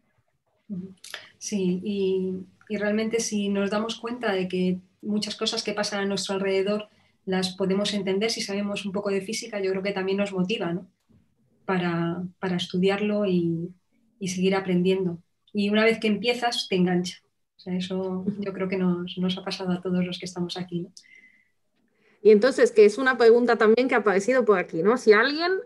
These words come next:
Speaker 2: ahora lo habéis hecho enamorar de, de la física cuántica, ¿no? ¿Qué tiene que estudiar, por ejemplo, para trabajar con vosotros,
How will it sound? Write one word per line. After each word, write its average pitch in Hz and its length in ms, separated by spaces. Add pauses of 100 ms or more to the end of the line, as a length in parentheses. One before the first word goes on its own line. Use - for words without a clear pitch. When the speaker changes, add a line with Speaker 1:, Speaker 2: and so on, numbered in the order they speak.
(200)
Speaker 2:
ahora 247 400 (120)
lo 226 140
habéis 220 460 (240)
hecho 233 220
enamorar 214 560 (500)
de, 185 320
de 180 100
la 180 100
física 226 400
cuántica, 151 460
¿no? 226 200 (400)
¿Qué 226 120
tiene 302 200
que - 160
estudiar, 220 500
por 220 160
ejemplo, 214 400
para 190 380
trabajar 190 440
con 226 200
vosotros, 233 840